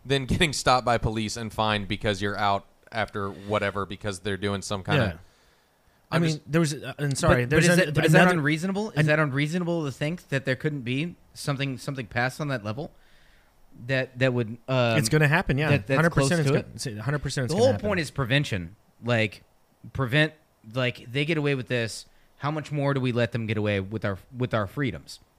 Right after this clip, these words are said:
Speaker 3: Is, is the whole point.
Speaker 1: Yeah, no, that's what I'm saying. It's like, eventually you have to draw a line, and we're, we're figuring out as a society where that line is.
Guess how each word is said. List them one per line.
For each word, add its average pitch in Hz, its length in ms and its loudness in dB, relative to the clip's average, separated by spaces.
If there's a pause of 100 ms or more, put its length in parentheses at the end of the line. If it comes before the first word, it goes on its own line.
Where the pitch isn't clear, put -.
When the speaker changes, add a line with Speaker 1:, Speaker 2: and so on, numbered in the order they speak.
(200)
Speaker 3:
Is, 131 220 -4
is 120 240 -8
the 113 100 -6
whole 117 220 -4
point. 107 220 -6
Speaker 1:
Yeah, 143 100 4
no, 117 160 4
that's 101 140 2
what 135 80 6
I'm 107 80 0
saying. 110 160 0
It's 98 100 -4
like, 113 140 2
eventually 120 380 0
you 113 60 6
have 110 120 2
to 110 60 -8
draw 101 220 4
a - 20 2
line, 98 320 -2
and 104 220 -6
we're, 101 380 -2
we're 107 280 -2
figuring 113 460 -2
out 107 200 -4
as 104 140 -8
a 98 60 -8
society 104 540 -2
where 98 140 -2
that 92 180 -6
line 101 240 -4
is. 90 300 -12